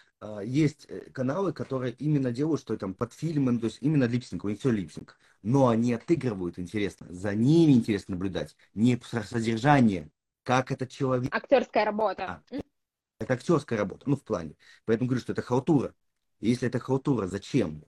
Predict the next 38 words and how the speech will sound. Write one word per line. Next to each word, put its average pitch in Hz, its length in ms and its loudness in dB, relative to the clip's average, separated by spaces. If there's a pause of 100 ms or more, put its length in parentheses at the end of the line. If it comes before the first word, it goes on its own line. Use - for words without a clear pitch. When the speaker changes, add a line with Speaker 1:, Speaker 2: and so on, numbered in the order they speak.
(320)
Speaker 1:
Это - 180 -10
первое. 90 320 -4
Сейчас 123 140 -4
ты 127 100 0
говорил 135 220 4
вот - 140 -4
эти 110 140 -8
мысли, 110 260 0
я 107 140 2
такой 104 200 -10
вспомнил. 110 420 -2 (600)
А 110 120 0
вот 117 180 2
мой 127 160 2
первый 127 260 4
ролик, 123 180 2
который 120 140 -4
залетел, 120 320 -2
с - 40 -6
который, - 220 -6
в 127 60 -4
общем-то, 117 260 -6
я 113 120 2
и - 20 4
начал 117 240 0
рилсы 110 240 0
снимать, - 420 -12
по 90 60 -12
большому 87 240 -8
счету. - 180 -12
Ну, 120 100 4
в - 40 -4
плане, 98 180 4
до 117 100 8
этого 110 140 4
я 104 240 4
там 92 280 -6
их - 100 -10